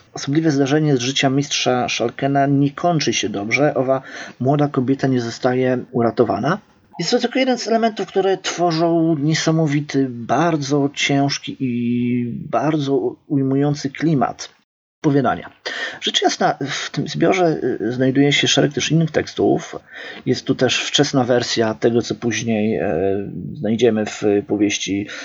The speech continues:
Wuj Silas. Jest tutaj bardzo sprawne i takie urocze, urocza wariacja na temat motywu nawiedzonego domu.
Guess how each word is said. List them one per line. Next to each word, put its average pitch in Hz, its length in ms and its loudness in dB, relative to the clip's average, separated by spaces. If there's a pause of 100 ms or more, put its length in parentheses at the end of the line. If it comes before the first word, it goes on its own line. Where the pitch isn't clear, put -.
(160)
Wuj 113 460 0
Silas. 127 800 0 (600)
Jest 120 200 0
tutaj 120 400 0 (540)
bardzo 143 380 2
sprawne 123 880 2
i 107 920 -2 (460)
takie 110 760 2 (140)
urocze, 143 580 2 (280)
urocza 120 320 0
wariacja 117 520 0
na 104 100 -2
temat 107 420 -2 (320)
motywu 110 680 2
nawiedzonego 110 580 2
domu. 104 400 0